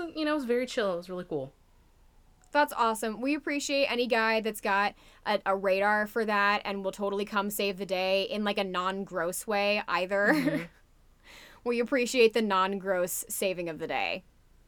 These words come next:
Speaker 2: So, guys, make note that that is something that you can totally be helpful for. Just keep an eye out for gross dudes being gross in situations like that, because they are out there,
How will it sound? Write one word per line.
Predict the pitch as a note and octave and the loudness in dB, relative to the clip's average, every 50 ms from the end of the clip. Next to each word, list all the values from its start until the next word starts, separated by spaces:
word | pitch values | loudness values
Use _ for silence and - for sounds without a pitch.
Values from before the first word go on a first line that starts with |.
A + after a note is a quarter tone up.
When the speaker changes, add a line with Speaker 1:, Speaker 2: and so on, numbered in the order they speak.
| _ _ _ _ _ | _ _ _ _ _
Speaker 2:
So, | - - - F3+ D#3+ D#3 D#3+ D#3+ D#3+ - | -10 -6 -4 -2 0 0 0 -2 -4 -4
guys, | G3+ G#3 F#3 F#3 F#3+ G3 F#3+ - | 0 0 2 2 2 0 0 -2
make | G#3 G#3 G#3 G3 G3 - | -2 0 0 0 0 -2
note | F#3+ F#3 E3+ D#3+ D#3+ D#3 - - - _ _ _ - - | -4 -4 -2 -2 -2 -4 -6 -8 -16 _ _ _ -20 -12
that | F3 F3 F3 D#3+ D#3+ D#3 - - - | -8 -4 -4 -2 -2 -4 -4 -6 -6
that | F#3+ F#3 F3 E3+ | -2 -2 0 0
is | E3+ E3+ - | -2 -4 -4
something | F#3+ F#3 F3 - F#3 F3+ | -6 -6 -4 -4 -4 -4
that | F3+ F3 | -4 -6
you | D3+ E3+ F3 E3+ | -6 -6 -8 -6
can | - G3+ F3 E3 E3 E3 | -6 -6 -8 -8 -8 -10
totally | - - - A3+ G#3+ G#3 G#3 G#3 G3+ | -12 -6 -4 -2 -2 0 0 0 0
be | F3+ F#3+ F3+ | 0 -2 -2
helpful | F3+ F3 D#3 D3+ - G3 F3 E3 | -2 -2 -4 -4 -4 -4 -4 -4
for. | - - E3 D#3+ D3 D3 | -4 -6 -4 -4 -4 -4
Just | D3 D#3+ E3 - | -6 -8 -10 -8
keep | - G#3+ G#3 | -8 -8 -4
an | G3+ | -2
eye | F3+ E3+ D#3+ D#3 | -2 0 0 0
out | D3+ C#3+ - | -2 -4 -4
for | - F#3+ F3+ E3+ A#2 | -6 -6 -6 -6 -6
gross | C3 F3 - F#3+ F3 F3 F3 - | -10 -6 -4 -4 -4 -4 -6 -8
dudes | - F3 E3 E3 E3+ | -8 -8 -8 -8 -10
being | F3+ F3+ E3 D#3 D3+ D3 C#3+ - - F3+ | -8 -8 -8 -6 -6 -8 -10 -10 -14 -10
gross | E3+ F3 D#3 B2+ A#2 - - | -8 -8 -6 -6 -6 -8 -8
in | E3+ C#3+ | -10 -10
situations | D#3 E3 - F3+ E3 C#3 D3+ - E3 D#3 D#3+ | -10 -12 -10 -8 -6 -6 -6 -8 -10 -10 -10
like | D3+ A2+ - | -10 -10 -6
that, | - C#3 A2 - | -6 -6 -6 -6
because | - E3 F3+ F#3+ | -8 -8 -8 -6
they | - F3+ F#3+ | -4 0 2
are | A3+ C4 | 2 4
out | C#4 C4+ B3+ B3 A#3+ | 4 4 4 2 0
there, | - G3 F3+ F3+ F3+ | -2 -2 0 0 -2